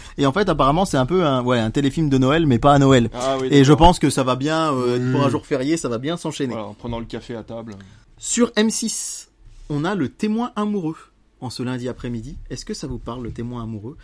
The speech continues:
Speaker 1: C'est un film avec, euh, Patrick Dempsey et, euh, Michel Monaghan.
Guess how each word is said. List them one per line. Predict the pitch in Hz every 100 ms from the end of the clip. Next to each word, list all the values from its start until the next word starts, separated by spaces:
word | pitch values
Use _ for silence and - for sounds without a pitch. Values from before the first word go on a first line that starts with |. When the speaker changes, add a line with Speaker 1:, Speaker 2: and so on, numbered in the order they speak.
| -
Speaker 1:
C'est | - 139 135
un |
film | 123 - 180 190 -
avec, | 113 117 156 - -
euh, | 110 104
Patrick | - - 190
Dempsey | 139 131 - 151 185 -
et, | 165 190 - 117
euh, | 110
Michel | 113 147 196
Monaghan. | 180 151 131 117